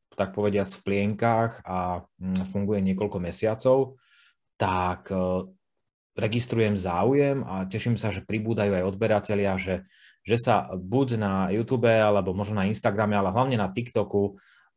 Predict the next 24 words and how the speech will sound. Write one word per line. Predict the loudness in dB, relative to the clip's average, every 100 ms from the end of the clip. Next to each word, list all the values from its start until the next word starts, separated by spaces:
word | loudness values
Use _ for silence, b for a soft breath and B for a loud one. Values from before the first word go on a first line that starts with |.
| -2 0 0 0
rozbehla | 0 0 0 2
naozaj | 2 2 2 0
diskusia | -2 -4 -2 -2 0 0
pod | 0 -2
jednotlivými | -2 -2 -2 -2 -2 -2 -4
videami | -2 0 2 2 0 0 -2
a | -4 -4
že | -2 -2
sa, | 2 2 2
e, | 2 0 0
diskutuje | -2 -2 -2 0 -2
slušne. | -2 -6 -8 -6 -6 -2
To | 0
je, | 0 0
to | -4
je | -4
strašne | -6 -4 -6
super. | -6 -2 -2
Samozrejme, | 0 -2 -2 0 -2
sú | -2
tam | -4 -4
aj | -4
výnimky, | -2 -2 -2 0 0
ale | 2 0